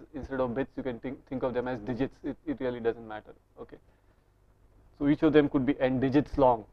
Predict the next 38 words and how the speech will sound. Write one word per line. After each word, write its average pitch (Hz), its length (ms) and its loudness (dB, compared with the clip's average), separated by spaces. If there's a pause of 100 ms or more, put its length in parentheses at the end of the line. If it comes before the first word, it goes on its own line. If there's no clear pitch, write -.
and 117 160 -12
you 110 80 -10
multiply 123 520 0
these 120 180 -6
digits. 131 420 -2
So 135 100 -6
there 127 140 -2
are 139 140 0
n 151 160 0
squared 151 260 6
multiplication. 131 600 -4
This 117 140 -8
is 123 100 -6
the 127 80 -4
high 120 160 -2
school 131 340 0 (800)
multiplication 127 680 0
algorithm 120 480 -2
that 113 160 -2
we 120 100 -6
know. 113 180 -8 (1120)
Okay, 175 240 -12
can 156 160 -4
you, 170 260 -6
can 147 160 -4
we 294 120 4
do 156 200 0
faster? - 340 -2 (1040)
Okay, 156 140 -10
that's 127 220 -4
the - 80 -10
question. - 340 -10 (680)
Let's 185 300 2
try 175 180 12
applying 143 480 8 (220)
divide 131 360 6
and 120 140 -6
conquer. - 300 -10